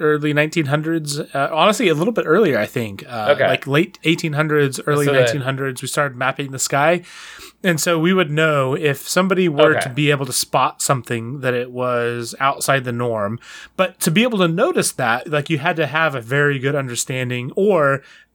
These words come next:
Speaker 1: be taking really good records of things to cross-reference the, uh, existing mapping of the sky.
Speaker 2: That, that makes more sense.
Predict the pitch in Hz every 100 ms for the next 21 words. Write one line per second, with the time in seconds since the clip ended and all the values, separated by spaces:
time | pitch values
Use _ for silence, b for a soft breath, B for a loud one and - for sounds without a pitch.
0 | 131 156 135 - 160 139 135 131 151 151
1 | 156 143 143 139 139 - 131 123 - 127
2 | 123 117 - 127 - 123 - 135 135 147
3 | 143 - - 139 127 123 135 - _ 165
4 | 139 139 160 440 160 131 139 151 135 135
5 | 135 151 147 151 147 160 160 175 - 156
6 | 160 156 - 120 113 92 - -